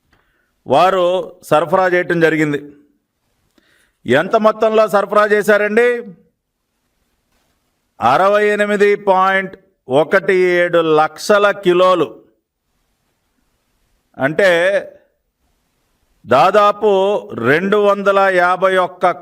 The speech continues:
కోట్ల విలువైనటువంటి అరవై ఎనిమిది పాయింట్ ఒకటి ఒకటి ఏడు లక్షల కిలోల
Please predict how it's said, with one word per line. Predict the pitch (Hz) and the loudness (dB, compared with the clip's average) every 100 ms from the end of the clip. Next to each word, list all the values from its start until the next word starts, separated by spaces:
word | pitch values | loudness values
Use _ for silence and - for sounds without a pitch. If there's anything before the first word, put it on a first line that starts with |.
| - | -2
కోట్ల | 185 214 202 214 208 | 2 2 0 0 0
విలువైనటువంటి | 185 190 196 190 180 170 170 165 160 208 233 208 - _ _ _ - - _ - _ _ - | 2 0 0 0 -2 -2 0 -2 0 0 0 -4 -12 _ _ _ -20 -20 _ -20 _ _ -4
అరవై | 117 147 196 208 | -2 0 0 0
ఎనిమిది | 208 208 202 202 202 | -2 -2 0 0 0
పాయింట్ | 185 185 190 190 156 | 0 0 -2 0 0
ఒకటి | 156 196 185 185 185 156 | 0 -2 0 0 0 -2
ఒకటి | 151 185 175 180 175 | -2 -2 -2 -2 0
ఏడు | 170 165 156 | 0 0 0
లక్షల | 151 - 202 196 196 | -2 -2 -2 -2 -2
కిలోల | 170 175 175 | 0 2 2